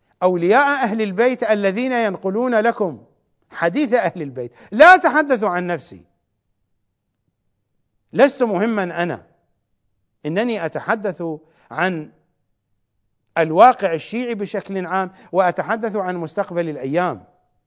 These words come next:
فنحن أعمارنا قصيرة.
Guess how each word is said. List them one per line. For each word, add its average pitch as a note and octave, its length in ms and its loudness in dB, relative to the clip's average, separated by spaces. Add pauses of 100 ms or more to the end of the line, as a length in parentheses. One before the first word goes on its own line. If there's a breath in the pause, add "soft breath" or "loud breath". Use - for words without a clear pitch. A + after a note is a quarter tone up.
(1120)
فنحن F#3 380 -2
أعمارنا E3+ 680 0
قصيرة. C#3 580 -8